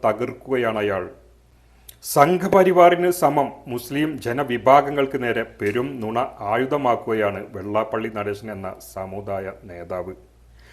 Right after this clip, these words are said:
മുസ്ലിങ്ങൾ അനർഹമായി പലതും കൈപ്പറ്റുകയാണെന്ന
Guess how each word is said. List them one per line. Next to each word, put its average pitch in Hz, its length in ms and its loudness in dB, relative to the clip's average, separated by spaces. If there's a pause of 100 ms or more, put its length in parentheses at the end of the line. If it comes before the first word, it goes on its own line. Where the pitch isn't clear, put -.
(240)
മുസ്ലിങ്ങൾ 190 460 0 (160)
അനർഹമായി 160 600 2 (140)
പലതും 143 300 2 (100)
കൈപ്പറ്റുകയാണെന്ന 139 880 0